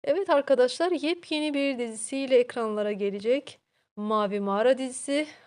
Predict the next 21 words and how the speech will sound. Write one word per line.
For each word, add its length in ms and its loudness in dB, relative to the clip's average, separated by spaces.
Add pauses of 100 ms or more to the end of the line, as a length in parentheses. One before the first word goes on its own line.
Mavi 340 -2
Mağara 360 -4
dizisinde 600 -6 (360)
oldukça 480 0
güzel 380 0
anlar 300 -2
yaşanacak. 840 -6 (1400)
Muhteşem 760 -2 (340)
yapımcı 720 -2
ve 140 2
muhteşem 600 -8 (420)
karakterleriyle 960 2
her 240 -4
zamanki 460 -4
gibi 340 -6 (140)
göz 180 -2
okşamaya 520 -2
devam 340 -2
edecektir. 760 -6 (720)
Kerem 440 4
Bürsin 500 0